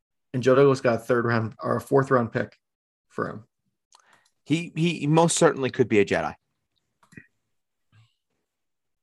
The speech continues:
Speaker 1: It is actually crazy.
Speaker 2: He could, he could be a sorcerer.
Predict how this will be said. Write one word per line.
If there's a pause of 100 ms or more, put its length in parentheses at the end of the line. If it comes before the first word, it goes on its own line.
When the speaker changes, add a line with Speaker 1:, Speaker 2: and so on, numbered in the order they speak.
(580)
Speaker 1:
It
is
actually
crazy. (1160)
Speaker 2:
He
could,
he
could
be
a
sorcerer.